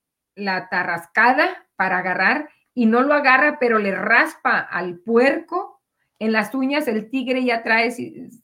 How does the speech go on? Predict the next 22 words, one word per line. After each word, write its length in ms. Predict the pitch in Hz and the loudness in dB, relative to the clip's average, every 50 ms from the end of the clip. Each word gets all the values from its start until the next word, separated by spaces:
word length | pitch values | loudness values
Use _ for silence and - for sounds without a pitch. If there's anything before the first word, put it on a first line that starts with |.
| _ _ | _ _
los, 460 | - 196 202 190 185 180 - - - _ - | -14 -12 -10 -10 -10 -12 -14 -20 -20 _ -18
los 200 | - 185 170 _ | -16 -16 -16 _
parásitos 640 | - 185 180 202 233 254 - 294 - - 226 214 | -6 -4 -2 -2 -2 -4 -4 -8 -6 -6 -6 -4
del 180 | 233 220 208 214 | -4 -6 -6 -8
puerco. 600 | _ - 311 349 370 370 339 - _ 185 170 165 _ _ _ _ _ _ _ _ _ _ _ _ _ _ _ _ _ _ _ _ _ _ _ _ _ _ _ _ _ _ _ | _ -8 -8 -6 -6 -8 -10 -14 _ -20 -20 -20 _ _ _ _ _ _ _ _ _ _ _ _ _ _ _ _ _ _ _ _ _ _ _ _ _ _ _ _ _ _ _
Se 160 | _ - - 196 | _ -12 -8 -8
le 100 | 202 196 | -8 -8
pegan. 420 | - - 247 302 320 - 170 156 - - - - _ _ - | -4 -2 -2 -2 -2 -4 -6 -8 -10 -16 -20 -20 _ _ -8
Así 380 | - 226 226 226 226 - 302 302 | -2 -2 -2 -2 0 0 0 0
son 280 | 294 - 330 339 349 330 | 0 -2 -4 -2 -2 0
de 100 | 302 294 | -2 -2
pegajosos. 840 | - - 240 226 196 196 185 - - 320 381 440 440 - 285 240 | -2 -2 -2 -2 -2 -4 -6 -4 0 2 2 2 2 0 -2 0
Lo, 200 | 214 190 185 180 | 0 -2 -4 -4
lo 140 | 208 202 196 | -6 -8 -4
que 120 | - 226 - | -4 -4 -2
quiero 200 | 277 277 302 330 | -2 -2 0 0
decir 260 | 302 - - 285 277 294 | -2 -2 -2 -2 -2 0
es 140 | 302 294 | -2 -2
que, 200 | - 285 262 - | -4 -6 -8 -2
que 280 | - 240 240 240 - - _ - _ _ _ _ _ | 0 0 0 0 -4 -18 _ -20 _ _ _ _ _
muy 260 | - 233 247 294 311 | -4 0 0 2 2
rápido, 760 | - 269 294 339 370 392 381 349 302 220 190 156 139 147 - | 2 2 4 4 4 4 2 2 0 0 0 -4 -6 -8 -14